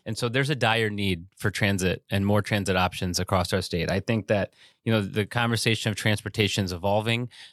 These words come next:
Um, getting from point A to point B doesn't necessarily have to be a passenger vehicle anymore.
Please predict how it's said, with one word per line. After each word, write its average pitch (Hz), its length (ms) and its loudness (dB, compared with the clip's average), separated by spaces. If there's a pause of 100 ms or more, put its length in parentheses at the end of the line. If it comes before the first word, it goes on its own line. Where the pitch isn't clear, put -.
Um, 95 220 0
getting 113 300 2
from 101 160 -4
point 110 260 0
A 101 140 0
to 95 80 0
point 98 340 0
B 101 140 2
doesn't 101 280 0
necessarily 98 420 0
have 95 200 0
to - 80 -14
be 95 140 0
a 92 40 -4
passenger 92 440 -2
vehicle 92 400 2
anymore. 87 420 0